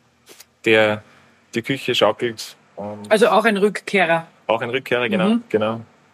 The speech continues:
Speaker 1: Der war im Althof in Retz sieben Jahre und dann im, im Lois, im Langen Lois.
Speaker 2: Ja, ja.
Speaker 1: Und ist eben auch Obermarkersdorfer und Kindergartenfreund.
Speaker 2: Hm.
Speaker 1: Und der macht die Küche und das, da ist mir schon viel, viel weggenommen,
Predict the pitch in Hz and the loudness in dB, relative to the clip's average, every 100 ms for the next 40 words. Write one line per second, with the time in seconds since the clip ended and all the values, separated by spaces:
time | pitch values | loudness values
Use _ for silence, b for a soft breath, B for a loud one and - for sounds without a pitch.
0 | _ _ _ 104 107 95 113 120 117 110 | _ _ _ 0 2 2 0 -4 -4 -2
1 | 110 - - - 127 113 113 113 110 110 | -4 -6 -14 -10 -4 0 0 -2 0 0
2 | 104 104 104 107 107 117 120 110 107 104 | 0 -4 -6 0 2 2 0 0 -2 0
3 | 110 123 - 254 262 160 - _ _ _ | 0 -2 -4 -4 -4 -6 -12 _ _ _
4 | _ _ _ _ _ _ 104 104 107 101 | _ _ _ _ _ _ -8 -2 0 2
5 | 104 107 101 101 117 101 107 - 95 101 | 2 2 0 0 -2 -2 -2 -4 -6 -6
6 | 104 - - _ - - 127 113 107 110 | -10 -14 -20 _ -12 -6 -2 0 0 -2
7 | 107 101 110 226 - _ _ _ _ _ | -2 -2 2 2 2 _ _ _ _ _
8 | _ - 107 104 101 - _ _ _ 110 | _ -12 -10 -10 -12 -18 _ _ _ 2
9 | 107 110 107 - 120 - 104 104 107 - | 2 0 -6 -6 -6 -4 -4 -4 -8 -8
10 | - - - 110 110 107 104 120 117 113 | -18 -6 2 2 2 -2 0 0 -2 -4
11 | - 117 107 - 117 110 117 117 | -2 0 0 0 0 0 -4 -6